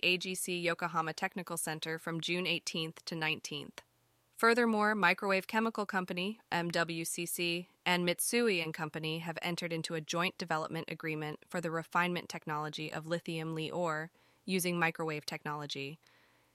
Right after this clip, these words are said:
This is the first technology in the world to use microwaves for the refinement of Li ore. Moving on, WowWow announced on June thirtieth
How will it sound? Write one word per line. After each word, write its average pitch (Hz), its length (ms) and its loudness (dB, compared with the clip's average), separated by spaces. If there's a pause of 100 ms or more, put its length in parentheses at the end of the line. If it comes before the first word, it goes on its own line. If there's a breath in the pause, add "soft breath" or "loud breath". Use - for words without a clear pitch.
(160)
This 208 160 2
is 233 120 2
the 233 100 4
first 208 420 2
technology 190 580 0
in 185 120 0
the 175 80 0
world 175 500 0
to 175 100 -6
use 160 260 -4
microwaves 156 680 -4
for 175 160 -2
the 165 120 -2
refinement 160 560 -2
of 156 160 -6
Li 151 140 -6
ore. 143 340 -6 (420)
Moving 220 340 4
on, 175 360 2 (260)
WowWow 220 420 4
announced 175 500 -2
on 170 140 -2
June 175 280 -4
thirtieth 160 380 -4